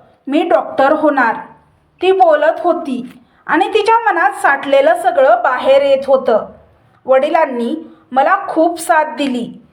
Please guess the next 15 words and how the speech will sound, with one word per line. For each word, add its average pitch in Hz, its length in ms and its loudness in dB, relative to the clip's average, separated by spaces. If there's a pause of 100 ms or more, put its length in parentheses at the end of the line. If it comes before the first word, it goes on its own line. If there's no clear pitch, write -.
(320)
ते 415 120 4
माझ्यावर 285 680 0
खूप 381 320 0
विश्वास 370 520 2
ठेवायचे, 302 680 0 (160)
पण 320 200 -6
त्यांचाही 302 840 -2 (260)
अपघातात 277 760 0
मृत्यू 277 520 0
झाला." 262 420 0 (580)
ती 381 100 4 (120)
थांबली. 285 520 -2 (480)
आई 285 280 0
एकटी 330 420 0
पडली. 269 500 -2